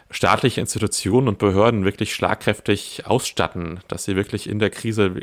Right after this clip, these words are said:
dieser Resilienzpuffer sind und, ähm, ja, nicht im Gegenteil, ähm, selbst ein bisschen ins Schwimmen kommen. Also ist mir einfach noch zu dem Punkt Hilfen, die nicht, die nicht abfließen, gerade, äh, eingefallen.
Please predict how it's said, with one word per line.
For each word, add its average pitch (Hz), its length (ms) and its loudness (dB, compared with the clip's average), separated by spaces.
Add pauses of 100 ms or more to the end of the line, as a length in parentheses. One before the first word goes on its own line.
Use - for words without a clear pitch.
(140)
dieser 95 280 0
Resilienzpuffer 98 800 2
sind 101 320 0 (640)
und, 95 500 -2
ähm, 92 420 0
ja, 95 220 2
nicht 92 160 -4
im 92 120 -4
Gegenteil, 92 640 4
ähm, 92 500 0
selbst - 440 0
ein 104 80 -6
bisschen 101 220 -2
ins 92 140 -4
Schwimmen 113 300 0
kommen. 101 380 0 (840)
Also 92 200 2
ist - 140 0
mir 107 100 4
einfach 101 180 2
noch 101 120 -2
zu - 140 -6
dem 101 140 0
Punkt 104 240 -4
Hilfen, 101 580 -2
die 101 140 -6
nicht, - 400 -6
die 101 100 -4
nicht 95 220 -4
abfließen, 92 600 -2 (120)
gerade, 92 360 0 (180)
äh, - 420 -18
eingefallen. 90 580 -2